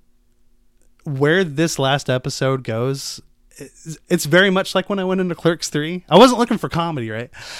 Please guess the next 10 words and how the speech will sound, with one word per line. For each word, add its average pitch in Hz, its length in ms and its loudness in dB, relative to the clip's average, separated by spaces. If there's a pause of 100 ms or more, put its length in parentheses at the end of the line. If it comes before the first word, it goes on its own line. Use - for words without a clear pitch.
(220)
But, 156 240 10
um, 143 640 2 (1160)
I 147 160 4
was 160 180 0
just, 143 480 -2
there's 170 360 4
a 180 40 6
lot 156 220 4
of 165 80 -2
stuff - 340 0